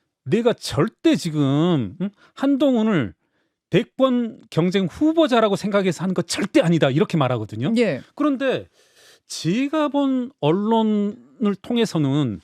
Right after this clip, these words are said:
Speaker 2: 음.
Speaker 1: 모두 다 뭐라고 하-, 해석하냐면 홍준표 시장을 제외하고는 다 모두 다 지금 한동훈을 대권 경쟁 후보자로 보고서 하고 있다.
Speaker 2: 견제하고 있다.
Speaker 1: 예, 그렇게 해석하거든요.
Speaker 2: 어.
Speaker 1: 지금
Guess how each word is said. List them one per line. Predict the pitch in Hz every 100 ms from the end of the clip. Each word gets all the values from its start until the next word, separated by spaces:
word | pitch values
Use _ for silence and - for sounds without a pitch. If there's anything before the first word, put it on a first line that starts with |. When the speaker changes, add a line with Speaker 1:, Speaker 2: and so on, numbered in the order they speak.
| _ 147
Speaker 2:
음. | 139 -
Speaker 1:
모두 | 139 233 311 339
다 | 285 214
뭐라고 | 196 190 185
하-, | 160 180 247
해석하냐면 | 151 185 170 147 143 156 240 285 _ _ _ _ _ _ _ _ _
홍준표 | 294 311 - 247
시장을 | - 214 190
제외하고는 | - 170 156 156 208 - _
다 | - - -
모두 | 220 202 190
다 | 190 123
지금 | - 160 156 - - -
한동훈을 | 254 226 269 247 240
대권 | - 208 247 226
경쟁 | 202 190
후보자로 | - 285 - 285 208
보고서 | 147 139 -
하고 | 143 190
있다. | 131 - 95 101 107
Speaker 2:
견제하고 | 190 202 208 180
있다. | 165 170 147 -
Speaker 1:
예, | 156 117 95 _ -
그렇게 | 285 -
해석하거든요. | 214 156 135 113 127 127 - 147
Speaker 2:
어. | 127 113 -
Speaker 1:
지금 | - 269 294 285 208